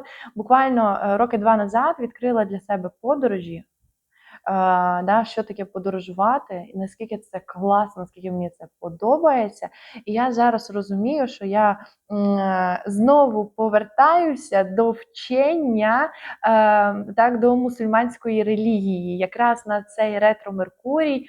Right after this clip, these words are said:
м, я лечу в мусульманську країну, де буду знову проходити, проживати, е, так,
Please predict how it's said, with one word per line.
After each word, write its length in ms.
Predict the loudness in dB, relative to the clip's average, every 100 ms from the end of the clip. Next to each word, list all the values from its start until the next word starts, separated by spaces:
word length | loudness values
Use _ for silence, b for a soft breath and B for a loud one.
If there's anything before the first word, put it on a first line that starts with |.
| B B -8
м, 140 | -4
я 280 | -4 2 2
лечу 280 | 2 -2 -4
в 40 |
мусульманську 540 | -4 -6 -6 -6 -8 _
країну, 560 | -10 -10 -4 -4 -2
де 160 | 0 -2
буду 380 | -2 -4 -4 -4
знову 640 | -6 -4 0 2 2 0
проходити, 640 | -8 -18 -6 -4 -4 -10 -16
проживати, 800 | -6 -6 -6 -10 -4 -2 -2 -2 -4
е, 100 | -4 B B B -2 0 0 0 -2 -2
так, 320 | 0 0 -2